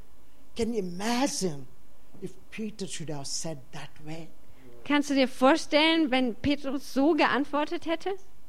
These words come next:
Speaker 1: Empty boats.
Speaker 2: Leere Boote.
Speaker 1: Don't reject Jesus.
Speaker 2: Ah, weise Jesus nicht zurück.
Speaker 1: I want to tell you a few things, how the emptiness comes into the lives of the people.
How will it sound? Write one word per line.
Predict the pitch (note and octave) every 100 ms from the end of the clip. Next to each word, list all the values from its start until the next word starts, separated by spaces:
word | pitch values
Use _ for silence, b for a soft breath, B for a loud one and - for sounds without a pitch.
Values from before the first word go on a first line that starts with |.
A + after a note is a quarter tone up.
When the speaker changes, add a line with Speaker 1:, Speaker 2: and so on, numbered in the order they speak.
| -
Speaker 1:
Empty | E3+ F3 - F#3
boats. | B2+ F3 D#3 D3+ - - - - - - - - -
Speaker 2:
Leere | A#3 B3 A#3+
Boote. | A#3 A3 - F3+ - - - - - - - - - - - - - - - D3+
Speaker 1:
Don't | F3 D#3
reject | D3+ C3 D#3+ C3 -
Jesus. | D3+ - D3+ - - - B B B B B B B -
Speaker 2:
Ah, | A3+ -
weise | C4 A#3 A3 A#3
Jesus | A#3+ A#3+ A3+ A3+
nicht | A#3+ A#3 -
zurück. | A3+ G3 G#2+ - - -
Speaker 1:
I | -
want | C4 A3
to |
tell | G#3 - A#3+ A3
you | G3
a |
few | - G3
things, | F3+ G#3 F#3+ D3 - - - - - -
how | F#3+ F#3 E3+ D3 - - - - -
the | F#3 -
emptiness | A3+ B3 - - A3 F#3+ - -
comes | G#3 F#3+ G3 -
into | F3+ D#3+
the | D#3
lives | D#3 E3+ E3 -
of | F3+
the | -
people. | - F3 -